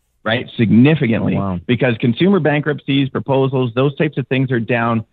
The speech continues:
Speaker 1: They're down fifty percent, right? So
Speaker 2: Mm-hmm.
Speaker 1: that, when that starts to creep up, when that number starts to creep up, that's when you'll start to see the refinances check in. And then that's 'cause people have a tremendous amount of equity in their home.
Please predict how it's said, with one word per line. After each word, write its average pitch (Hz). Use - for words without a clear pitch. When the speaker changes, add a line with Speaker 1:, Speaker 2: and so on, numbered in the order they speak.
Speaker 1:
They're 135
down 175
fifty 143
percent, -
right? 120
So 165
Speaker 2:
Mm-hmm. 143
Speaker 1:
that, 208
when 147
that 196
starts 190
to 165
creep 135
up, 107
when 120
that 151
number 147
starts 151
to 139
creep 139
up, 160
that's 151
when 165
you'll 151
start 143
to 139
see 143
the 120
refinances 127
check 147
in. 180
And 131
then 208
that's 180
'cause 160
people 220
have 190
a 131
tremendous 131
amount 165
of 147
equity 160
in 165
their 185
home. 139